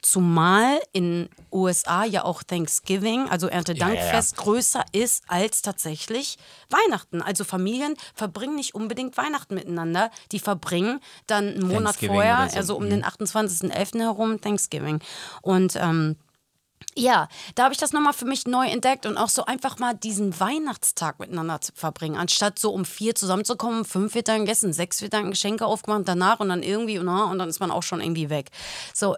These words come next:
Speaker 1: ich hab das jetzt so wirklich mit Musik und man kocht und man ist zusammen und man wird ja auch, äh, älter, ne? Das ist ja auch nicht mehr so wie früher.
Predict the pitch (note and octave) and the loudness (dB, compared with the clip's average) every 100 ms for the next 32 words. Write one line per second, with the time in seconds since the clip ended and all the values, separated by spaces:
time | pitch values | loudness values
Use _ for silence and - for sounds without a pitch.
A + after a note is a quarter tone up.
0 | - B3 - - B3+ - A#3+ - A3 G#3+ | -2 -2 -2 0 0 0 -2 -2 -4 -4
1 | - A3 - - - - - G3 G#3+ G#3+ | -4 -4 -6 -12 -16 -16 -2 0 0 0
2 | A#3 C4+ A#3 D#3+ D#3 E3 E3+ E3 - G#3+ | 0 2 0 -2 -2 -2 -2 -4 -6 -4
3 | - D#4 - - D#3+ D3+ D#3 - B3 C4 | -2 -4 -6 -6 -2 -2 -4 -6 -2 -2
4 | C#4+ - E4 C#4 F#3 D#3+ D#3+ D#3+ F3 F#3 | -2 -2 -4 -4 -2 -2 -2 -2 -2 -2
5 | G3+ G#3+ B3+ C4 G#3 G#3 G3+ - - - | 0 -2 -2 -4 -4 -8 -10 -18 -20 0
6 | D4 A4+ - F3 D3 D#3+ C4 C4+ - - | 4 4 2 -2 -2 0 2 2 2 0
7 | - B3+ - A3 G3 G3+ F#3 - - G4+ | 0 -6 -4 -4 -2 -4 -6 -8 -4 0
8 | E3+ | 0